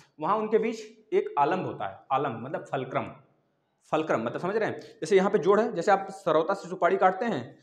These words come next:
सरौता से या फिर कैंची से आप क्या करते हैं, कपड़े काटते हैं, तो कैंची ऐसे होती है, बीच में जगह होती है ना,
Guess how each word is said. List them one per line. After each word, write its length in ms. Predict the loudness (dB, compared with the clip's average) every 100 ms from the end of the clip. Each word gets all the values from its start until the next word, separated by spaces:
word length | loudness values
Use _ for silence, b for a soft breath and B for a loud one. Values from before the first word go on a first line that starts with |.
| b b -2
सरौता 340 | 2 2 2
से 100 | 0
या 60 | -2
फिर 60 | -2
कैंची 300 | -4 -4 -4
से 100 | -2
आप 100 | 0
क्या 120 | 0
करते 220 | -2 -4
हैं, 60 | -4
कपड़े 220 | -2 2
काटते 280 | 2 0 -4
हैं, 380 | -6 -8 -16 -12
तो 60 | -4
कैंची 280 | -2 2
ऐसे 200 | 2 4
होती 220 | 2 2 -2
है, 180 | -4 -8
बीच 220 | -8 -6
में 100 | -4
जगह 160 | -2 0
होती 200 | -2 -2
है 60 |
ना, 140 | -4